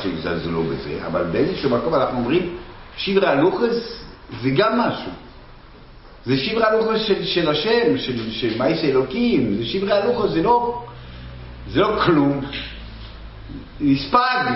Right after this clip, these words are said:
נכון שכח תלמודו, אבל נספג הזכות, נספג הטהרה, נספג ה-, האצילות, נספג ב-,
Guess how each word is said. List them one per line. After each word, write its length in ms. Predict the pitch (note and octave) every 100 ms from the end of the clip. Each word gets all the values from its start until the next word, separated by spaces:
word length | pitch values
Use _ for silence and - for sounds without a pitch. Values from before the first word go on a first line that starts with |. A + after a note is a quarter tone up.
| - - -
נכון 440 | - - A#3+ C4+
שכח 220 | - F#3+ F#3
תלמודו, 420 | F#3 E3+ E3 D3 B2+
אבל 260 | A#2 A#2 A#2
נספג 400 | A#2 - G#3+ A3
הזכות, 800 | E3+ B2 C3+ - G#3 A#3+ G3+ C#3
נספג 420 | B2 - C3 B2
הטהרה, 840 | A#2+ A#2+ A2 G#2+ D3 G3 G3 D3
נספג 460 | B2 G#2 - A#2+ A#2
ה-, 380 | A2 G#2+ G2+ - - - - -
האצילות, 1000 | G2+ A#2 - C3+ F3 C4 C4 D3 - - - - - - - - - - - - -
נספג 460 | A#2 - A#3 B3 - - - - -
ב-, 680 | G#2 G#2 G2 F#2 F#2 F2+ E2